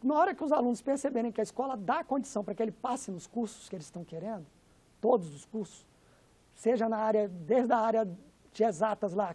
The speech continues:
química, né, até, até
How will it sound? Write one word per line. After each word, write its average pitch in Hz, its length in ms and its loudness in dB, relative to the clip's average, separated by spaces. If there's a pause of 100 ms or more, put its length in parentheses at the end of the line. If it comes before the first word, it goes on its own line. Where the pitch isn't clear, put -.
química, 233 500 2 (800)
né, 269 200 0 (920)
até, 240 760 0 (100)
até 214 720 -4